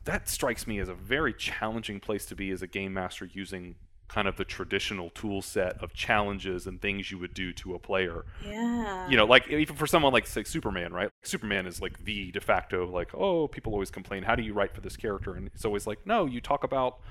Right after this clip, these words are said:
Speaker 1: all the people he cares about. He, he cares about Lois and Jimmy, and he cares about Bibbo, and he cares about, you know, uh, a-, a-, all these other people in his life. He can't be everywhere at once, even if he's super fast and super strong." But it's like,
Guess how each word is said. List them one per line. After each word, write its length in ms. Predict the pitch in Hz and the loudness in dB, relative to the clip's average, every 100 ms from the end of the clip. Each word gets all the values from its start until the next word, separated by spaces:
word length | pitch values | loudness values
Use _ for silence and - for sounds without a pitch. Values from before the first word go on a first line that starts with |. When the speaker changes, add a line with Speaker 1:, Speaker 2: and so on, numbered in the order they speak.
| - - | -16 4
Speaker 1:
all 140 | 131 | 6
the 100 | 135 | 6
people 280 | - 180 196 | 0 -2 0
he 120 | 135 | 0
cares 280 | - 101 90 | 2 2 2
about. 260 | 85 87 120 | -4 -4 -4
He, 120 | 113 - | -10 -10
he 100 | 107 | -2
cares 260 | 143 131 | 0 0
about 240 | 123 117 110 | 0 0 2
Lois 360 | 107 104 95 | 4 2 0
and 120 | 92 | -8
Jimmy, 360 | 92 110 104 98 | -4 -2 0 -2
and 80 | 95 | -4
he 80 | 117 | -2
cares 200 | 135 123 | -2 2
about 280 | 120 117 - - - - - | 2 0 -2 -14 -14 -14 -4
Bibbo, 400 | - 120 104 92 | 6 8 10 8
and 100 | 92 | 6
he 40 | 98 | 2
cares 220 | 131 131 | 0 0
about, 340 | - 120 110 - - - | 2 2 2 -2 -12 -8
you 120 | 120 | -2
know, 340 | 98 90 95 - | 2 2 0 0
uh, 200 | 101 95 | 0 0
a-, 40 | - | 0
a-, 280 | 110 - 113 | 0 0 4
all 180 | 127 139 | 6 6
these 160 | 143 | 4
other 140 | 139 127 | 2 0
people 260 | 180 135 | -4 -6
in 60 | 117 | -4
his 120 | 107 | -2
life. 140 | 180 | -2
He 80 | - | -2
can't 240 | 185 - 107 | -2 -2 2
be 140 | 110 | 4
everywhere 400 | 113 107 101 98 | 6 4 0 0
at 80 | - | 0
once, 300 | 160 135 - | -2 -2 -4
even 180 | 117 110 | -4 -4
if 80 | |
he's 140 | - 104 | -4 -8
super 220 | 113 104 | -8 -6
fast 260 | 107 101 - | -2 -4 -6
and 80 | |
super 140 | - - | -14 -8
strong." 220 | - 139 | -2 -2
But 80 | 104 | -2
it's 100 | 101 | -6
like, 140 | 101 | -8